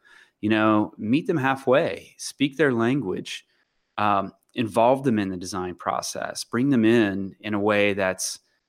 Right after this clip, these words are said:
welcoming, bring them into design reviews, bring them into sprints, design thinking workshops,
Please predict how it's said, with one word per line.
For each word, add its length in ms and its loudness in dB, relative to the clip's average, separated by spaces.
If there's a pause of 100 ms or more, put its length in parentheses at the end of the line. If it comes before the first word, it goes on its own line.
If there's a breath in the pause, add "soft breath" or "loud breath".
(260)
welcoming, 760 4
bring 200 0
them 100 -2
into 180 -6
design 400 0
reviews, 420 0
bring 200 -6
them 100 -4
into 180 -8
sprints, 680 -4 (640)
design 320 0
thinking 340 -6
workshops, 680 0